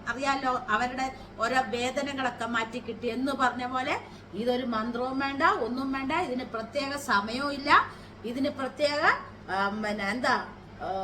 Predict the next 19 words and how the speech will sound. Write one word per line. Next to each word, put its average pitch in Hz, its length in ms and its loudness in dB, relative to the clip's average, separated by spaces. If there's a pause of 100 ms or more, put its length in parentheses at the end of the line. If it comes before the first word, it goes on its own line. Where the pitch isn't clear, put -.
(280)
ഒരു 247 120 0
പ്രത്യേക 277 580 -2
രീതിയിലുള്ള 277 560 -4
നോൺ 254 440 0
വെജിറ്റേറിയൻ 262 640 -4
കൂട്ടരുതെന്നോ 254 600 -2 (680)
വെജ് 247 300 2
മാത്രമേ 262 420 2
പറ്റുള്ളൂന്നോ 262 720 0 (300)
ഒന്നും 311 480 -2
പറ്റ-, 359 360 2 (440)
വേണ്ട 226 200 -2
കേട്ടോ. 233 320 0 (340)
അല്ലാതെ 247 400 2
ഏത് 262 280 0
സമയവും 247 420 -2
ഇത് 233 160 -4
ചെയ്യാവുന്നതാണ്. 208 720 -2 (540)
നല്ല 196 480 0